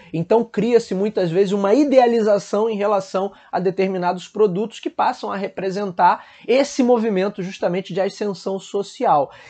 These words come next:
Mas ainda assim, eu não posso generalizar e dizer que todas as marcas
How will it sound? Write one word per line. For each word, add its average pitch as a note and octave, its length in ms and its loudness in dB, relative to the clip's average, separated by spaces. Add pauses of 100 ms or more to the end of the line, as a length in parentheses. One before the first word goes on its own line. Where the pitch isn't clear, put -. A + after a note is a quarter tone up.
(140)
Mas F#3 440 2
ainda A3+ 420 2
assim, F#3+ 420 -4
eu E3 140 -2
não G#3+ 140 0
posso - 340 0
generalizar F#3+ 1040 2 (300)
e G3 100 -4
dizer F3+ 340 0
que B3+ 120 -4
todas A#3+ 580 4
as F#3+ 160 -4
marcas F3 680 -6